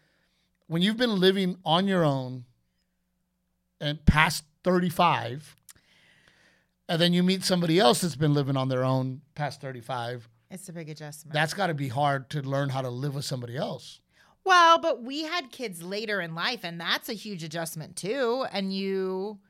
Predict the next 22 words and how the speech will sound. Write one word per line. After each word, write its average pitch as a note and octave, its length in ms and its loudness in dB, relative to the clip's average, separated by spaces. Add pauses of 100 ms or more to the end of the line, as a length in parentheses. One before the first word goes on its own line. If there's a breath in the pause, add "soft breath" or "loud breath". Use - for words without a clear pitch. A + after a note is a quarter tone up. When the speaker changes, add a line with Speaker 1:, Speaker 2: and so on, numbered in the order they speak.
(500)
Speaker 2:
make A#3 280 -4
that A#3+ 140 0
adjustment A#3+ 480 -4
because G#3 300 -6
you B3+ 100 -10
love D#4+ 200 -2
that F3+ 240 -2
person. D#3+ 720 -8
Speaker 1:
You D#3 160 0
hope. G#3+ 200 4
Speaker 2:
'Cause C4 140 -6
we C#4 80 -4
love C4 180 -2
our C4+ 120 -2
babies, G3+ 540 -8
Speaker 1:
You C3 80 -4
Speaker 2:
you A#2+ 40 -4
Speaker 1:
hope. F#3+ 140 -2
Speaker 2:
know? B3 260 -4 (800)
Speaker 1:
But F3 100 -4
it's D#3 100 -2
hard. G3+ 360 0